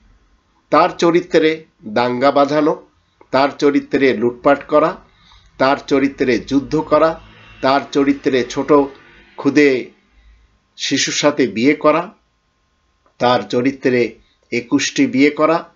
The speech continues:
এগুলি সব মোহাম্মদ ইবনে আবদুল্লাহ সাহেবের চরিত্রে রয়েছে। বাংলাদেশের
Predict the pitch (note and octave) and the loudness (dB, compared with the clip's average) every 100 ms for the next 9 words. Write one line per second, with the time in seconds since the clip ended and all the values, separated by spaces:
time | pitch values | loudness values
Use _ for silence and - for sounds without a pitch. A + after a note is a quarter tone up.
0 | D#3+ E3+ G#3+ A3 - F#3 F#3+ - - _ | -4 -4 -4 -4 -6 0 2 0 -2 _
1 | _ _ _ _ A2+ B2+ F#3 G3+ G#3 G3 | _ _ _ _ -8 -4 -2 0 -2 -2
2 | F#3+ D3 A#2 D3 C#3+ D#3 D3+ D3 C3+ C3+ | 0 0 2 0 0 0 0 0 -2 -2
3 | B2+ A#2+ - A#2 G#2+ G2+ C3 - G#3+ D3+ | -4 -4 -4 -4 -4 -2 -4 -4 -2 0
4 | A#2+ A2+ G#2+ - A2 | 0 0 -2 -4 -6